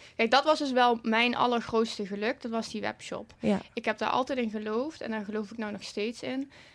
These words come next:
Speaker 1: En heel veel mensen die zeggen altijd van, "Oh, zoveel werk en bla, bla, bla." Maar die webshop, die heeft mij echt, ehm,
Speaker 2: Die was voor jou heilig?
Speaker 1: <laughs> Die, ja, dat was echt,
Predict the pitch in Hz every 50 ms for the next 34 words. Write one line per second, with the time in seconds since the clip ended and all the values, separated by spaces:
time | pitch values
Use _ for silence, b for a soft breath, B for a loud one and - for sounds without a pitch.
0 | B B B - 220 214 220 220 202 208 208 208 202 202 202 - 220 202 208 208
1 | - 208 208 196 202 208 196 202 208 202 208 208 208 208 208 214 220 220 214 208
2 | - 247 220 202 202 202 240 226 214 220 220 220 - 214 208 208 214 214 214 208
3 | 214 214 220 247 285 B B B B B B B B B - 226 214 208 196 196
4 | - - - 220 - 202 202 220 247 269 - - 302 285 285 262 247 240 240 233
5 | - 226 214 - - 208 214 208 - - - - - - 202 202 202 202 196 196
6 | 196 196 196 196 - - 226 208 208 196 - 220 202 190 185 185 180 170 170 170
7 | 175 175 - - - 202 226 269 285 320 277 208 202 202 196 190 190 - - -
8 | 294 214 214 226 240 214 - 208 214 -